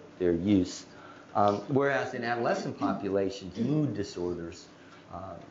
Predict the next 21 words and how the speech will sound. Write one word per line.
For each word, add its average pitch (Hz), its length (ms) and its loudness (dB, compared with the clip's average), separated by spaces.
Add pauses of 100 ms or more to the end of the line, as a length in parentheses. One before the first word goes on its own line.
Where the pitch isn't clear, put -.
start 101 460 2
to 98 180 -2
gain 98 280 2
ascendancy. 98 680 -2 (540)
And 143 180 2
it - 80 -8
makes 185 300 0
sense - 260 -2
in 147 180 -6
some 175 240 0
ways 120 240 6 (120)
because 123 500 -2
in, 123 380 0 (360)
uh, 101 200 -6
depression 170 560 0
rates 147 240 0
are 110 80 2
lower 123 500 6
in 98 100 -4
prepubertal 113 800 -2
kids. - 440 -6